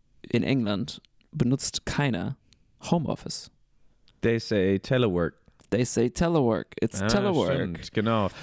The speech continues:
Speaker 2: Unser
Speaker 1: Das
Speaker 2: Dad arbeitet ja bei den Amerikanern und der, der benutzt das ja auch.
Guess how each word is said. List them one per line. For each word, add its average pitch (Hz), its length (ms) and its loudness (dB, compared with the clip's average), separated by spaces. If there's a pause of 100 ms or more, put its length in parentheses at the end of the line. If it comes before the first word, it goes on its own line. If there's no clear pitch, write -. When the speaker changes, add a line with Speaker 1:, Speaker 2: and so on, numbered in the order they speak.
Speaker 2:
Unser 131 240 2
Speaker 1:
Das 135 100 2
Speaker 2:
Dad 139 140 2
arbeitet 143 340 0
ja 147 80 2
bei 127 120 0
den 120 100 -2
Amerikanern 123 640 0
und 113 160 -2
der, 104 160 2
der 127 220 2
benutzt 139 320 -4
das - 140 -4
ja 107 140 2
auch. 107 340 0